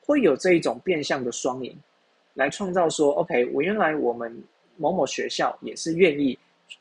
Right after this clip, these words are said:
跟企业有这样进一步的合作与发展。”其实这个也是变相的一种，呃，支持学习，而这个支持学习起源于一个 open-minded，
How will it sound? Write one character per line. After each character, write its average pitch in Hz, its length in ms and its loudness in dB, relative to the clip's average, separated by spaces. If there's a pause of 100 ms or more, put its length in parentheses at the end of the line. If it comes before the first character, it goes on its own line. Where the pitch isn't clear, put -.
(140)
跟 139 400 -2
企 - 280 -6
业 139 180 4
有 113 100 -4
这 120 100 -8
样 131 140 -8
进 143 220 -6
一 117 60 -10
步 131 140 -6
的 117 140 -6
合 117 180 -8
作 123 220 -2
与 175 140 -16
发 117 200 -10
展。” - 140 -14 (560)
其 - 100 -6
实 233 140 0
这 226 140 4
个 170 100 6
也 131 180 0
是 160 140 -4
变 175 240 -2
相 156 180 -4
的 131 140 0
一 135 100 -6
种， 123 220 -6 (240)
呃， 120 280 -4
支 180 140 -6
持 139 180 -8
学 123 280 -4
习， 120 260 -8 (540)
而 135 360 2 (380)
这 214 100 4
个 185 100 4
支 160 140 -2
持 147 180 -4
学 131 240 -2
习 123 360 -6 (340)
起 - 260 -8
源 135 200 0
于 127 140 -4
一 - 20 -6
个 127 120 -2
open-minded， 123 640 -4